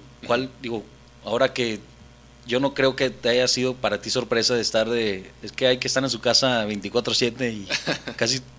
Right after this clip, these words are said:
Speaker 1: digo, pienso yo que tú estés casi siempre en cuarentena con esta parte, ¿o cómo, cómo has visto este cambio?
Speaker 2: Ah,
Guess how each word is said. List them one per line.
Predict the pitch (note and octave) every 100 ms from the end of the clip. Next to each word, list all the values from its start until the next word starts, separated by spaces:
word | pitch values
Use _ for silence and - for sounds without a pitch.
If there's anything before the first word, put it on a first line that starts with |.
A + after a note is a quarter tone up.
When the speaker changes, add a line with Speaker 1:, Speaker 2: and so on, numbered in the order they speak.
| -
Speaker 1:
digo, | B2
pienso | A2+ C3+ D3
yo | C#3+
que | B2+
tú | C#3
estés | C3+ C#3+ - - - - -
casi | - B2+
siempre | - C3+ C3+
en | B2
cuarentena | A2 G2+ C#3 B2
con | A2+
esta | A#2
parte, | B2 C3+ C3
¿o | G#2+
cómo, | A#2 A#2+ A2+
cómo | C3 C#3+
has |
visto | C3+ C3
este | B2+ A#2+
cambio? | B2 A#2 G2 G2+ - -
Speaker 2:
Ah, | -